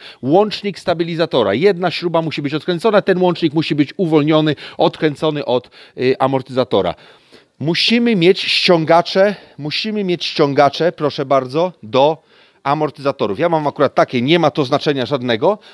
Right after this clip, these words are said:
dlatego że musimy ściągnąć sprężyny, tu spowodować, żeby te sprężyny luźno nam się przemieszczały pomiędzy dwoma, y, tymi talerzami, które je ściskają, tak?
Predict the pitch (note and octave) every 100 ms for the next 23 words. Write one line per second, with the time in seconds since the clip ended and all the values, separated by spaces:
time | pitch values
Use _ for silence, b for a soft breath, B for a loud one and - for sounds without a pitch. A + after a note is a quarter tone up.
0 | _ A#2+ C#3+ G3 F#3+ F3+ B2+ D3+ G#3 D#3
1 | - F3 D#3+ - G3+ G#3+ G3+ G#3+ - -
2 | E3 D#3+ C#3 F3+ G3 G3 B B _ -
3 | F#3+ A3 - - D3+ D#3 F3+ F3+ C#3+ D#3
4 | F3+ G3+ - F3 F3 F3+ E3 F#3 F#3 F3
5 | E3 D#3+ - - D#3 C#3 - E3+ E3+ D3+
6 | C#3 D3 C3+ A#2+ A2+ D#3 D#3 D3+ B B
7 | B - C3+ C#3+ C3+ C3+ B2+ C3 C3 A#2
8 | C#3 C#3+ - B2 C3+ C3+ - C3+ - E2
9 | E2 D2 C#3+ -